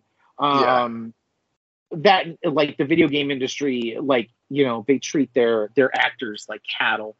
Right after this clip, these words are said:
Speaker 2: Um, so it, it, it really needed to happen, but, like, the sag, the sag portion of the, uh, strike is not over. So not all work can continue.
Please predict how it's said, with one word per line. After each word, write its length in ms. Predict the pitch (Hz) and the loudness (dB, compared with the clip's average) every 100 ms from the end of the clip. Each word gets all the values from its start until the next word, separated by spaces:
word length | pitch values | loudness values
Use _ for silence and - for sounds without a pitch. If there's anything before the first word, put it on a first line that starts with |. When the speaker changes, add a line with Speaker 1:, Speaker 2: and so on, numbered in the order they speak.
| _ _ | _ _
Speaker 2:
Um, 580 | 120 113 107 107 104 110 _ _ _ | -8 -6 -6 -6 -8 -12 _ _ _
so 520 | - 147 127 113 110 - _ _ | 0 4 4 2 -2 -10 _ _
it, 140 | 180 175 | 0 2
it, 140 | 175 - - | 0 -2 -4
it 140 | 175 | -2
really 220 | 160 143 | -2 -2
needed 260 | 143 143 139 | -2 -2 -2
to 80 | - | 0
happen, 460 | 131 131 151 123 135 | 0 2 0 -4 -4
but, 200 | 135 - | -6 -4
like, 200 | 139 - | -8 -6
the 80 | 160 | -10
sag, 440 | - 151 175 170 - | -2 0 0 -2 -8
the 100 | 143 | -12
sag 280 | 139 160 208 _ | -4 -4 -4 _
portion 340 | 160 - 127 - | -4 -2 -6 -10
of 400 | 131 117 113 110 - _ _ _ _ _ | -6 -4 -4 -6 -12 _ _ _ _ _
the, 580 | 123 120 113 110 107 107 - | -6 -4 -2 0 0 -2 -4
uh, 80 | - | -6
strike 380 | - - 117 107 | -2 0 2 2
is 120 | 104 | 2
not 180 | 123 117 | 2 2
over. 280 | 120 110 113 | 2 2 0
So 280 | 123 113 - - - - _ _ - | 4 2 0 -8 -20 -20 _ _ 0
not 240 | 160 175 | 2 6
all 140 | 165 156 | 6 6
work 300 | 131 156 - | 4 0 -2
can 140 | 131 | -14
continue. 640 | 110 107 - 269 123 - | -14 -6 -4 -4 -8 -16